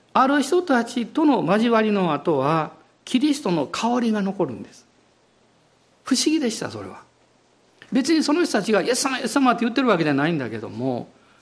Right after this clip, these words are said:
何かですね、その人たちのことよりも、その話題のことよりも、香りが残るんですね。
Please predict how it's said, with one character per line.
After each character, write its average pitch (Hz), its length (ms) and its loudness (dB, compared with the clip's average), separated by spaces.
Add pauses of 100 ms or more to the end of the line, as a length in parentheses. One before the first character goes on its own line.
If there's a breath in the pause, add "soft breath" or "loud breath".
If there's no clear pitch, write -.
(100)
何 302 320 2
か 202 160 2
で 135 120 2
す 123 80 -6
ね、 143 280 0 (220 loud breath)
そ - 220 0
の 440 140 2
人 - 120 -4
た 262 140 2
ち 240 100 2
の 175 100 2
こ 196 140 2
と 175 140 2
よ 131 120 0
り 123 120 -2
も、 180 420 0 (240 loud breath)
そ 214 140 2
の 160 180 2
話 208 140 6
題 294 200 4
の 302 120 4
こ 302 160 -4
と 254 100 0
よ 135 140 2
り 117 100 -6
も、 147 420 -2 (480)
香 262 300 -2
り 254 120 0
が 233 100 -2
残 214 220 -4
る 165 80 -4
ん 131 100 -8
で - 80 -20
す - 80 -16
ね。 - 180 -20